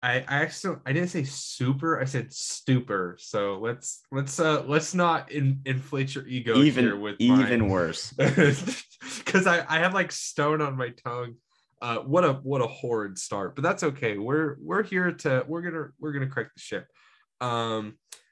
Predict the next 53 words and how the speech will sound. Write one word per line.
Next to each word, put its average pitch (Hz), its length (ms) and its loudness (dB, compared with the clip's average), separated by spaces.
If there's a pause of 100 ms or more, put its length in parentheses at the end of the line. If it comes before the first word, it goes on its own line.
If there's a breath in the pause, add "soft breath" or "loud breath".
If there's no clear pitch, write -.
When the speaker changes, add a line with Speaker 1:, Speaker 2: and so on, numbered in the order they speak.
(340 loud breath)
Speaker 1:
yeah, 143 240 -2
so, 131 300 -4
so 135 180 -8
let's 180 220 -2
just, - 300 -10
let's 151 180 -6
just 196 160 -12
dive 135 180 2
right 113 180 -2
into 101 300 -8
it. 98 140 -6
I 127 100 -2
think 147 420 -6
that, 113 340 -6 (360)
uh, 101 200 -4 (120)
Paolo 170 460 0
is 127 160 -4
a 117 60 -4
perfect 147 580 -4
place 117 300 -4
to 113 100 -10
start 107 340 -4
with 98 140 -14
this 90 160 -16
draft. 95 320 -14 (460)
Uh, 101 160 -6
we've 135 220 -2
heard 151 220 -6
lots 131 260 -4
of 131 80 -12
talks - 540 -10
about 104 260 -6
this 98 140 -14
draft 104 240 -6
in 104 80 -12
general 104 260 -6
being 98 220 -12
a 98 80 -10
weak 107 320 -10
class, 104 580 -6 (320)
weak 135 220 0
at 139 80 -10
the - 80 -18
top. 110 480 -6 (340 soft breath)
We 120 80 -4
don't 123 120 -2
know 123 60 -2
who 131 80 4
the 135 60 4
number 117 240 -6
one 107 140 0
pick 104 320 -10
is. 98 400 -4